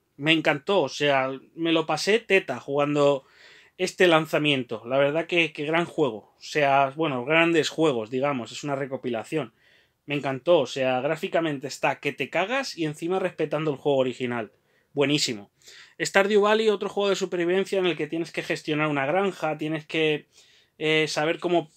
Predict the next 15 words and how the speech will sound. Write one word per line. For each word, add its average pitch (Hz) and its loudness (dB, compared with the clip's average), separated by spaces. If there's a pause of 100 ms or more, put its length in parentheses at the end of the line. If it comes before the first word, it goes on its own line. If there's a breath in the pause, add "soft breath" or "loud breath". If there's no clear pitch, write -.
(160)
plantar 147 0
tus 151 -6
cultivos 196 -2
y 165 0
demás 165 -2
historias, 190 -2
pero 165 -6
es 165 -10
un 175 -4
juego 165 -2
que 147 -2
todavía 135 -4
no 143 -4
he 139 -4
jugado. 151 0